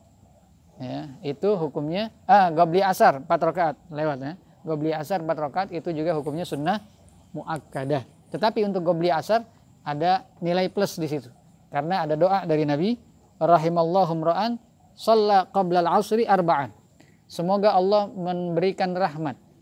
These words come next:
kepada orang yang sholat sunnah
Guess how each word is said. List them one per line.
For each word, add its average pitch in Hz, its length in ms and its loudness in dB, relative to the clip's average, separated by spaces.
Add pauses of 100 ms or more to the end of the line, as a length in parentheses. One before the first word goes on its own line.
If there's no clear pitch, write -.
(160)
kepada 160 400 0
orang 190 380 4 (400)
yang 175 320 0
sholat 202 400 0 (680)
sunnah 214 560 0